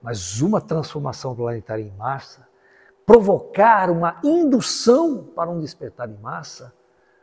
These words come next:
aí é o grande comando estelar que vai atuar e decidir como isso será feito. Mas a sua jornada individual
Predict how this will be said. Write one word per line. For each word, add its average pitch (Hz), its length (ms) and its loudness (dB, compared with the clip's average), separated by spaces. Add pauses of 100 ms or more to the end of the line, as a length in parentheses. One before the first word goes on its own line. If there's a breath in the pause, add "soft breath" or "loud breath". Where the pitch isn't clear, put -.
(200)
aí 139 320 2
é 151 40 8
o 135 40 4
grande 143 400 2
comando 127 460 -6
estelar 113 560 -12 (440)
que 185 120 -8
vai 117 260 -6
atuar 113 500 -4
e 123 60 -8
decidir 107 680 -12 (360 soft breath)
como 123 200 -2
isso 117 200 -14
será 110 280 -16 (160)
feito. 92 200 -20 (1040 loud breath)
Mas 151 180 2
a 170 60 2
sua 277 320 6
jornada 190 420 8
individual 139 1040 2